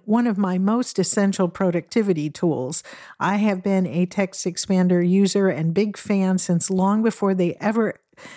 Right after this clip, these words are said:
sponsored an episode of this podcast. So I'm excited to share it with you. You can take your time back with the power of Text Expander. Re-,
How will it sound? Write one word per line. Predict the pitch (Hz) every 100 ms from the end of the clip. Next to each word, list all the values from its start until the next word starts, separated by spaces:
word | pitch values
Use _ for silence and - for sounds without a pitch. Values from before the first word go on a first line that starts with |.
| - -
sponsored | - 202 202 202 202 185
an | 185
episode | 185 185 190 185 175
of | 170
this | 165 170
podcast. | - 185 185 - 160 143 165 - _ - - - - -
So | - 190
I'm | 180 185
excited | - - 240 247 208 180
to |
share | 190 - 190 180
it | 175 -
with | 180 170
you. | 175 160 139 147 - _ _ - - -
You | 220
can | - 185 185
take | - 277 285
your | 240
time | 233 233 226 226
back | 220 214 160 160 -
with | 185 185
the |
power | 202 202 233 226 165
of | 170 -
Text | 202 196 -
Expander. | 156 - - 147 139 120 101 - _ _ 190
Re-, | 190